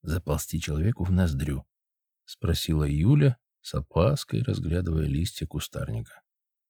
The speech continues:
«Вранье», покрутил головой Линча. «Это не пиявки, а маленькие мушки, которые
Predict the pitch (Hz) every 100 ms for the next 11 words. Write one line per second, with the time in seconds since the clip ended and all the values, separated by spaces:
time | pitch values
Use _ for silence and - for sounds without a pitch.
0 | _ - 185 233 220 113 78 69 65 _
1 | _ _ _ _ _ _ - 80 87 90
2 | 123 120 101 82 87 76 73 76 78 -
3 | _ _ _ _ 170 175 185 175 170 113
4 | 82 78 - 67 - _ - 80 80 80
5 | 123 208 190 190 185 131 135 127 - 110
6 | 104 - 113 101